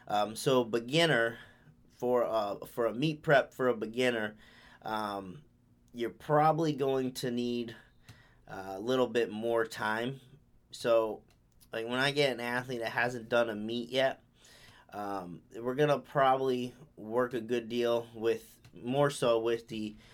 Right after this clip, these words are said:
attempts that we're gonna take at the meet. We're gonna have a really high focus on commands, because if you've never done a meet, never been exposed to that environment, you never done the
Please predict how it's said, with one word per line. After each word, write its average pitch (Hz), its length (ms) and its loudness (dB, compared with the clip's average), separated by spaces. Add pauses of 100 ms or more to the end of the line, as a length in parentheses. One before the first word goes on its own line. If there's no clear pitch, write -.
(140)
attempts 120 400 -4
that 117 140 4
we're 113 100 0
gonna 113 160 0
take 117 260 -4
at 113 120 -8
the 110 60 -12
meet. 135 340 -4 (360)
We're 170 80 -6
gonna 170 100 4
have 160 140 4
a 151 60 4
really 143 240 2
high 127 240 2
focus 127 500 -4
on 117 340 -6
commands, 117 840 -4 (480)
because 107 580 -4 (340)
if 104 180 -6
you've 117 160 -10
never 120 220 0
done 113 240 2
a 110 40 -4
meet, 113 280 -6
never 110 220 -2
been 110 180 -2
exposed 110 480 -4
to 120 60 -2
that 107 160 0
environment, 110 400 -4
you 104 60 -10
never 104 240 -4
done 104 240 -4
the 92 100 -10